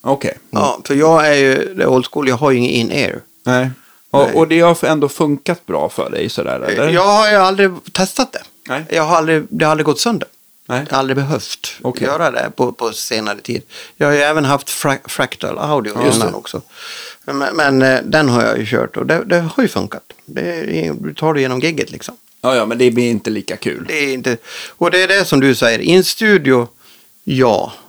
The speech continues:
Speaker 2: Och, eh, små gig i små lokaler, där det inte bara finns plats eller ljudutrymme.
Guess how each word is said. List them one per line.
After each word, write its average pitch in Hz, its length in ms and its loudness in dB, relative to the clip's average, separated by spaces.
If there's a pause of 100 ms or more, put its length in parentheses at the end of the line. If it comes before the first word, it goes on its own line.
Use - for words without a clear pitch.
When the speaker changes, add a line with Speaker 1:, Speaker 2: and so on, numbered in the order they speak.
Speaker 2:
Och, - 220 -4
eh, - 60 0 (680)
små 160 280 2
gig 147 500 0
i - 140 -6
små 135 220 4
lokaler, 135 640 2 (640)
där 139 120 -6
det 123 60 -4
inte 123 240 -8
bara 127 220 0
finns 117 320 -2
plats 175 420 -2
eller 117 160 -2
ljudutrymme. 131 920 -2